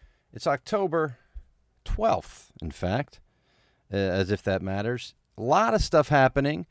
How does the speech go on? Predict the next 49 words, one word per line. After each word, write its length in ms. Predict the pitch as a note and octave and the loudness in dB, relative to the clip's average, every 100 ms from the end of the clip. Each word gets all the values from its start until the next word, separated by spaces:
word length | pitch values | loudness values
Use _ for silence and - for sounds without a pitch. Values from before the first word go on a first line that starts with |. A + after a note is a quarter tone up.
| _ _ _ _ _ _ _ _ _ _ _ - | _ _ _ _ _ _ _ _ _ _ _ -4
I'm 160 | A#2 A#2 | 0 6
by 160 | E3 | 6
myself 540 | G#3+ G3 - E3+ C3+ - | 6 2 4 6 6 4
today, 320 | G#2 E2+ G#2 | -2 0 0
and 120 | B2 | 2
I, 360 | B2 B2 A#2+ A#2+ | 2 4 4 4
if 340 | A#2 A#2+ - | 2 0 0
you 80 | C3 | 2
know 180 | D3 C#3 | 4 4
anything 300 | C3+ A2+ G2+ | 4 2 2
about 260 | F#2 F#2+ | 4 2
me, 80 | G2+ | 2
you 80 | G#2 | 0
know 120 | G2+ | 0
I 60 | F#2 | 0
don't 140 | F#2 | -2
really 220 | F2 E2+ | -2 -4
like 300 | E2 F2+ F2 | -2 -2 -4
that 180 | - F2 | -4 -6
necessarily. 760 | E2+ D#2+ - - E2+ F2+ G2 E2+ | -6 -8 -8 -4 0 0 0 -2
I 40 | |
don't 180 | E2 E2 | -6 -6
like 160 | E2 | -6
introspection 840 | F2+ D#2+ E2 - - F#2+ - - F2+ | -6 -8 -10 -8 -4 -4 -4 -4 -4
and 140 | D#2+ | -4
being 200 | D2+ E2 | -8 -8
left 200 | D#2+ D#2 | -8 -8
with 80 | - | -10
my 140 | D#2+ D#2+ | -10 -10
own 140 | D2+ | -10
thoughts. 600 | - - C3 A2+ - - - _ _ _ _ _ | -6 2 4 2 0 -10 -12 _ _ _ _ _
And 120 | - | -4
I 40 | C3+ | 2
also 300 | C#3 B2+ B2 | 2 2 2
like 240 | A2+ G#2 | 2 2
interrupting 640 | A2 G2 G#2+ C3+ - E2 | -2 0 4 2 2 -8
people, 400 | D2+ F2 D#2 D#2 | -6 -8 -8 -8
which 200 | D2+ D2 | -8 -8
makes 220 | F#2 D#2+ - | -8 -8 -8
it 60 | |
very 240 | D#2 F2+ D#2+ | -4 -4 -4
difficult 560 | C#2+ A#2 - - F2 | -2 -2 -2 -4 -6
to 100 | - | -8
do 260 | C#2+ B2+ C3 | -4 2 4
when 120 | G#2 | 2
you're 100 | F2+ | 0
by 200 | D#2+ F2+ | 2 2
yourself. 540 | E2 D#2 - A#2+ - | 2 -2 2 2 0
So, 440 | - - D3+ E2+ | -4 2 4 2